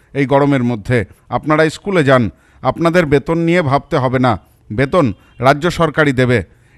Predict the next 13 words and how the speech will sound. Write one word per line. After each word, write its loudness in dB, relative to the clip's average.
এদিন 2
আন্দোলনকারীদের 2
কাজে 2
ফেরার 0
আহ্বান 2
জানিয়ে 2
বিরোধীদেরও 0
নিশানা -2
করেন -2
মমতা -2
বন্দ্যোপাধ্যায়। 0
তিনি 2
বলেন, 2